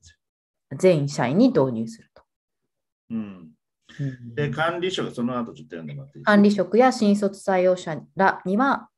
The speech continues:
Speaker 2: えー、昨年の春までに先行して始めたと。
Speaker 1: うん。
Speaker 2: 法人営業やデータサイエンティストなど三十職種について、仕事内容や必要な技能を明示、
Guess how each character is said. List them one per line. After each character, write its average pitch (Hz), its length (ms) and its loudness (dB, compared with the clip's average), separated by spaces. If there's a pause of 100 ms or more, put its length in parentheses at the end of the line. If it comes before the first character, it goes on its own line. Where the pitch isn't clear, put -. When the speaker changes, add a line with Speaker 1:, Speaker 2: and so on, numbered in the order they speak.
(140)
Speaker 2:
え - 400 -14
ー、 - 20 -20
昨 190 300 -6
年 185 160 -2
の 185 80 -4
春 190 260 0
ま - 140 -4
で 151 120 -4
に 233 340 0
先 160 260 -4
行 247 180 2
し - 80 -8
て 330 100 -2
始 - 320 -8
め - 120 -16
た - 180 -20
と。 - 80 -20 (260)
Speaker 1:
う 233 60 -8
ん。 170 360 -16
Speaker 2:
法 202 140 4
人 196 240 0
営 190 240 2
業 135 260 -2
や 196 340 2
デ 170 160 2
ー 165 40 -4
タ 170 80 -6
サ 170 200 -6
イ - 20 -4
エ 165 40 -4
ン 165 80 -6
テ 170 80 -4
ィ 165 40 -4
ス - 80 -20
ト 147 100 -6
な 135 140 -6
ど 208 140 4
三 208 320 6
十 202 160 4
職 196 300 -4
種 151 120 -8
に 151 100 -8
つ 196 140 0
い 196 140 0
て、 277 200 4 (280)
仕 - 160 -4
事 220 260 2
内 220 240 4
容 143 160 2
や 180 140 2
必 - 260 -10
要 185 140 2
な 175 120 -4
技 170 140 -6
能 269 260 0
を 151 100 -4
明 143 280 -6
示、 - 260 -10